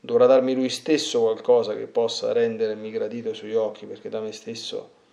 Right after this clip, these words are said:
sono solo che il nulla, è l'ultimo di tutti", no?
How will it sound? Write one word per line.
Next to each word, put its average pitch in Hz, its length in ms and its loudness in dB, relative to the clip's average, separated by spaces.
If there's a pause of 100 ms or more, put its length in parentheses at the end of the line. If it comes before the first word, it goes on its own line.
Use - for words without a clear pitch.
(680)
sono 110 300 -8
solo 113 240 -2
che 104 80 -6
il 104 80 -8
nulla, 107 420 -8
è 104 40 -8
l'ultimo 110 480 -12
di 104 140 -14
tutti", 104 380 -18
no? 120 300 -10